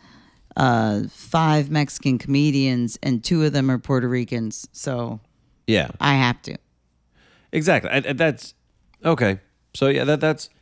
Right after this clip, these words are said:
Speaker 2: that's about what I thought. It is, it just, if, if I'm just looking at society and which groups of people are complaining,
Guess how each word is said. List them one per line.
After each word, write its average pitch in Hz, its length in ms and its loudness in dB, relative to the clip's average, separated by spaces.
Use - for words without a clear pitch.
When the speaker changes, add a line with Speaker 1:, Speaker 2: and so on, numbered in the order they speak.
Speaker 2:
that's 156 220 0
about 120 360 2
what 92 140 0
I 78 80 -2
thought. 69 360 -6
It 110 220 0
is, 101 280 -2
it 104 140 -6
just, 95 360 -4
if, 98 280 -6
if 92 80 -8
I'm 110 160 0
just 95 240 -6
looking 104 380 -2
at 92 160 -2
society 87 760 -2
and 90 420 -4
which 85 380 -2
groups 95 300 -6
of - 140 -12
people 87 520 -4
are 95 160 0
complaining, 85 720 -4